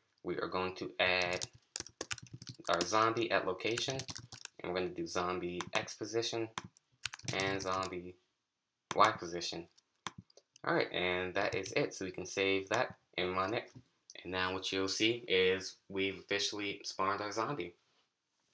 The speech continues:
And there's the zombie.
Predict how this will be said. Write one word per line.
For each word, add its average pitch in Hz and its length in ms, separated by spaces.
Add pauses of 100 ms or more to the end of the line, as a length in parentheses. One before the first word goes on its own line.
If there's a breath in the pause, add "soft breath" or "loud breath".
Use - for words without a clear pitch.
(1900)
And 87 180
there's 90 260
the 104 80
zombie. 127 400